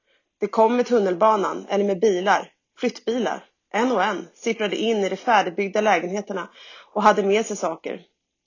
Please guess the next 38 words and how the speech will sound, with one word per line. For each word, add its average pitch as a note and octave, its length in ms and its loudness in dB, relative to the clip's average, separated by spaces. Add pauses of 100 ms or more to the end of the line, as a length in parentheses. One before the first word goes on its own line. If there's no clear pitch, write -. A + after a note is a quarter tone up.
(100)
Sorterade B3 600 4
sakerna F#3 640 2 (240)
i G#3 80 0
måttbestämda F#3+ 640 -2
fack - 320 -4
och G#3+ 120 -4
hyllor. G3 380 -2 (640)
Ställde G3+ 300 2
sina G3+ 220 0
möbler F#3+ 540 2
i E3+ 180 -4
formationen G#3 720 0
på F#3 120 -8
korkmattorna. F#3+ 800 -4 (400)
Köpte G3 300 -6
nytt - 400 -4 (180)
för G#3 120 -6
att F#3+ 120 -4
fylla F3 240 -4
hålen. F#3 400 -6 (1200)
När G#3+ 120 0
det G#3 40 4
var G#3+ 80 4
färdigt G#3 800 2 (520)
lyfte A3+ 280 4
de G#3 60 10
upp A#3+ 140 0
sina A#3 280 0
ögon F#3+ 240 0
och G3 80 -6
såg G3+ 260 -2
på B3+ 60 0
detta A3 220 -2
land F3 280 0
som F3+ 100 -6
blivit E3 280 -6
dem F3+ 140 -2
givet. F3 580 -8